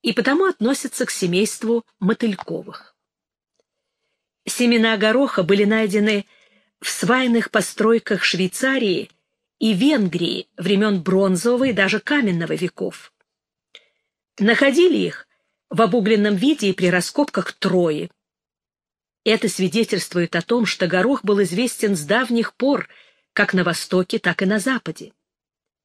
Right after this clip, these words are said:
В календарных свадебных песнях славян и их соседей нередко можно встретить упоминание о горошке. Играя весной на улице, украинские девушки пели: «Сиди себе, ящер,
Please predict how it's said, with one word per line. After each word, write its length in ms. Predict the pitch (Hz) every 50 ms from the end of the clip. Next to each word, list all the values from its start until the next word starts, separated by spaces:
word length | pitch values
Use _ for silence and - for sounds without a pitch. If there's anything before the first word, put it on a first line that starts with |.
| _ _ _ _ _ _ _ _ _ _ _ _ _ _ _ _ _
В 140 | _ - -
календарных 600 | - 220 247 269 262 247 349 370 359 311 302 285 -
свадебных 840 | - - 220 285 285 226 269 220 220 220 214 - - - - - - - _ _ _ _ _ _
песнях 480 | _ 226 233 208 - - 170 170 170 -
славян 600 | - - 180 170 175 170 220 240 233 202 180 185 -
и 160 | - 196 196
их 80 | 185 -
соседей 720 | - - 160 - - - - 302 320 240 - 123 - - _ _ _ _ _ _ _ _ _ _ _ _ _ _ _ _ _ _
нередко 460 | - 226 294 330 370 339 - - - 175
можно 300 | 175 180 170 - 185 165
встретить 560 | - - - 247 302 285 - 269 233 - - -
упоминание 680 | 196 - - 175 175 170 170 185 202 208 196 190 185
о 20 | 170
горошке. 640 | 170 175 170 160 143 - - - - - - - _ _ _ _ _ _ _ _ _ _ _ _ _ _ _ _ _ -
Играя 400 | 196 185 175 196 220 208 196 190
весной 400 | 185 196 - - 196 196 196 190
на 140 | 190 196
улице, 400 | 196 226 247 220 202 - - 185
украинские 760 | - - 175 - 196 196 202 202 202 190 - - - 196 196 175
девушки 480 | 156 202 202 185 196 - - - 240
пели: 480 | 233 - - 202 170 - - - - - _ _ _ _ _ _ _ _ _ _ _ _ _ _ _ _ _ _ _ _
«Сиди 520 | 190 - - - 220 226 180 175 269 294
себе, 380 | 285 - - 233 202 180 208 208
ящер, 760 | 175 147 185 220 240 220 - - - - - 151 - - -